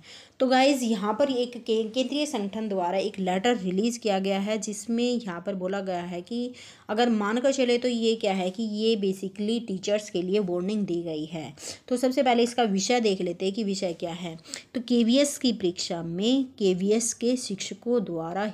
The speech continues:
हेरफेर करने के संबंध में है। तो ये क्या है कि यहाँ पर केवीएस के, अ, जो, अ, शिक्षक हैं उन्होंने कोई गलत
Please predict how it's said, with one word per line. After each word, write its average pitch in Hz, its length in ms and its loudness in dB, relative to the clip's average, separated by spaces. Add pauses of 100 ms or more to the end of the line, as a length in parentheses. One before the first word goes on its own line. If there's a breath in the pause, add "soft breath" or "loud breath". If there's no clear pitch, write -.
हेरफेर 240 420 2
करने 165 340 -8
के 170 160 -8
संबंध 160 420 -10
में 165 100 -10
है। 160 100 -12 (400 loud breath)
तो 240 160 6
ये 240 280 4
क्या 226 340 2
है 202 280 0
कि 208 140 -6
यहाँ 185 380 -2
पर 233 120 0
केवीएस 190 480 0
के, 254 340 0
अ, 240 60 -6 (400 loud breath)
जो, 208 480 2
अ, 190 360 -4
शिक्षक 233 540 -2
हैं 190 260 -2
उन्होंने 208 520 -2
कोई 220 200 0
गलत 196 340 -2